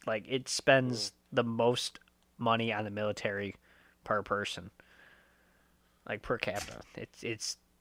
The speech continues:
Speaker 1: it's fucking ridiculous. And then it's, uh, Oman.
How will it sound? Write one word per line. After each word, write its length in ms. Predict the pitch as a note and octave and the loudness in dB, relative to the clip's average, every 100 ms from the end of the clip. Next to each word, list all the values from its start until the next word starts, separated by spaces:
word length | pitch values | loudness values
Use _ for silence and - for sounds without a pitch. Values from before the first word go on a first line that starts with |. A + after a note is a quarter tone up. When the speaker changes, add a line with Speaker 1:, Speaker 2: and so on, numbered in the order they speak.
| _ _ _ _ _ _ _ - | _ _ _ _ _ _ _ -18
Speaker 1:
it's 180 | - | -14
fucking 300 | - B2 - | 0 0 0
ridiculous. 600 | G#2 G2+ G2 - F#2+ - | -6 -8 -8 -8 -8 -6
And 160 | - A2+ | -6 0
then 140 | B2 | 4
it's, 300 | D3 C#3 - | 4 2 2
uh, 340 | C#3 B2 A2+ A2 - - - - - _ - - _ - | 6 8 8 2 -2 -20 -20 -20 -20 _ -20 -20 _ 4
Oman. 440 | C3+ D3+ F3+ G#3+ | 6 8 4 2